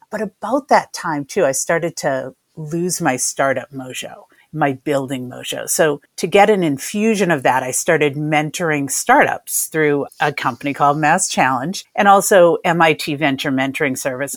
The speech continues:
on the side. And it was really gave me the energy in my quote unquote day job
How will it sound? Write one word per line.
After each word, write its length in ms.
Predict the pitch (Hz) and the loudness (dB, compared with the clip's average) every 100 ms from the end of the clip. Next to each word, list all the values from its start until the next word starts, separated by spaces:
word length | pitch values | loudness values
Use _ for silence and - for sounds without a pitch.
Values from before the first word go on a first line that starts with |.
| - | 0
on 220 | 185 185 | 2 4
the 80 | 175 | 0
side. 400 | - 185 208 143 | 4 6 6 4
And 160 | 156 | -2
it 100 | 160 | -6
was 200 | - 156 | -8 -12
really 480 | 165 175 190 220 247 | -12 -10 -4 -2 -2
gave 240 | 185 170 160 | 0 -4 -2
me 100 | 147 | -6
the 200 | 143 - | -10 -6
energy 640 | 151 170 156 - 143 135 - _ - | -2 -2 -4 -4 -6 -6 -12 _ -4
in 200 | 170 156 | -2 2
my 180 | 139 139 | 2 2
quote 260 | - 156 | 4 4
unquote 400 | 151 - 139 120 | 2 0 -2 2
day 220 | 185 202 | 4 4
job 420 | 160 147 135 131 | 6 4 4 2